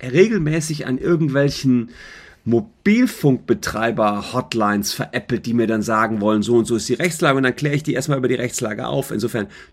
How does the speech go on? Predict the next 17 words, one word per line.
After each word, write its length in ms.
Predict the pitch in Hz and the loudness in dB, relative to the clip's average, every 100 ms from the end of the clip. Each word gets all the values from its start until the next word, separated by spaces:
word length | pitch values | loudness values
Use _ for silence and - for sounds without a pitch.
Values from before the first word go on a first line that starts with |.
| _ | _
total 640 | 98 87 - 113 113 107 92 | -8 -8 -6 -4 -2 -2 -2
wichtig, 340 | 101 - 104 | -6 -6 -10
dass 240 | 90 87 | -10 -10
Recht 400 | 80 98 - - | -6 -6 -8 -14
an 220 | - 90 - - | -10 -10 -10 -12
allen 380 | 101 101 107 | -6 -4 -4
Schulen 500 | 101 - 113 107 98 | -4 -8 -4 -2 -2
gelehrt 480 | 90 90 90 101 - | -2 -2 -2 -2 -4
wird, 220 | 98 82 | -4 -2
wenigstens 420 | 87 101 110 107 - | -2 -2 -2 -6 -6
so 60 | |
ein 80 | 87 | -6
Grundsetup, 760 | 80 101 104 - 80 78 80 - | -4 -4 -4 -6 -10 -10 -12 -14
fände 280 | - 85 76 | -14 -12 -12
ich 60 | |
total 320 | - - 87 87 | -16 -12 -10 -8
richtig. 460 | 85 - - - | -10 -12 -20 -20